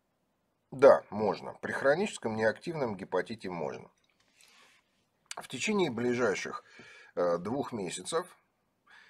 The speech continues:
у нас будет цикл передач. Сегодня вот я рассказал по поводу, э, тиосульфата натрия. Сегодня, опять-таки,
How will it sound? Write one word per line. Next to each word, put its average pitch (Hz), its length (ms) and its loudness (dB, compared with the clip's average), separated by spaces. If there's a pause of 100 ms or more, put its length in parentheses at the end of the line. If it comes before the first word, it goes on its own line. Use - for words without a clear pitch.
(220)
у 117 60 -6
нас 123 220 4
будет 117 320 0
цикл 113 300 -4
передач. 98 600 -2
Сегодня 131 380 -2
вот 90 160 -4
я 95 140 0
рассказал 104 480 -2
по 87 160 -4
поводу, 90 520 -2 (540)
э, 87 240 0
тиосульфата 107 720 -2
натрия. 92 580 -4
Сегодня, 131 540 0
опять-таки, 85 840 -4